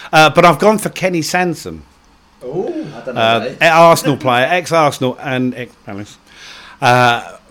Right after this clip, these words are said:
Speaker 1: but, uh, ex-Arsenal player, he was, uh, best back. The other one I was looking at was, you don't know this guy either, Mick Mills. So older people will know Mick Mills,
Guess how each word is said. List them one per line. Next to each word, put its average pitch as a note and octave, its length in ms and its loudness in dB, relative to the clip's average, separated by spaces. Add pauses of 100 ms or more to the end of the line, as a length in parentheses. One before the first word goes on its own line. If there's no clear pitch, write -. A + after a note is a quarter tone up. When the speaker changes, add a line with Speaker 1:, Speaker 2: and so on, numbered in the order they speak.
(180)
Speaker 1:
but, C3 160 2
uh, B2+ 280 2
ex-Arsenal C#3 560 -2
player, G#2+ 240 -4
he B2+ 240 -4
was, A#2 300 -8
uh, A2+ 140 -4
best A#2 300 -8
back. A#2 180 -6
The C3 140 0
other F3 180 6
one C#3+ 180 4
I B2+ 100 2
was B2+ 140 -2
looking B2 320 -6
at G#2 160 -8
was, G#2+ 240 -10
you A#2 140 -10
don't A#2 240 -4
know A#2 180 -4
this A2 160 -8
guy B2 280 -4
either, G#2+ 280 -4
Mick B2+ 200 -6
Mills. G#2+ 360 -6
So - 280 -8
older C3+ 320 -2
people A2 280 -8
will G#2+ 140 -10
know A2 180 -8
Mick G#2+ 180 -10
Mills, G2 380 -10